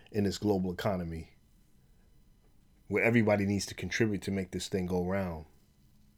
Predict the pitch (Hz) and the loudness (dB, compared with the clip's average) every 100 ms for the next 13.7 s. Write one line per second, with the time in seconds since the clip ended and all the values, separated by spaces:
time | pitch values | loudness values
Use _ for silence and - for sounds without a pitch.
0 | - - - - - - _ _ _ _ | -20 -20 -20 -20 -20 -20 _ _ _ _
1 | _ _ _ - 107 117 113 110 110 104 | _ _ _ 0 4 6 6 4 4 4
2 | - 107 92 - - - 98 92 - 120 | 4 4 2 -6 -14 -8 -6 -4 -2 0
3 | 120 101 101 87 117 - 98 87 - 87 | 2 2 0 0 -2 -2 -4 -4 -4 -6
4 | - _ _ _ - _ _ _ _ _ | -8 _ _ _ -20 _ _ _ _ _
5 | - 98 98 90 104 - 107 98 85 107 | 0 2 4 6 4 4 2 2 4 4
6 | 104 90 85 - - _ - _ _ _ | 4 2 -4 -14 -20 _ -20 _ _ _
7 | - _ _ _ - _ _ _ - _ | -20 _ _ _ -20 _ _ _ -20 _
8 | - 107 98 120 113 107 101 98 101 92 | -2 2 6 8 8 6 6 4 2 2
9 | 95 98 110 98 90 101 104 - 92 87 | 2 2 2 4 4 4 2 0 -2 -2
10 | 95 95 92 90 - 92 90 95 92 92 | -4 -4 -4 -6 -4 -4 -2 -2 -4 -6
11 | 87 85 - - _ _ _ - _ _ | -8 -10 -16 -18 _ _ _ -20 _ _
12 | _ _ _ _ _ - 104 104 104 113 | _ _ _ _ _ 0 2 2 2 0
13 | - 107 101 95 101 92 90 | 0 0 0 0 0 0 -4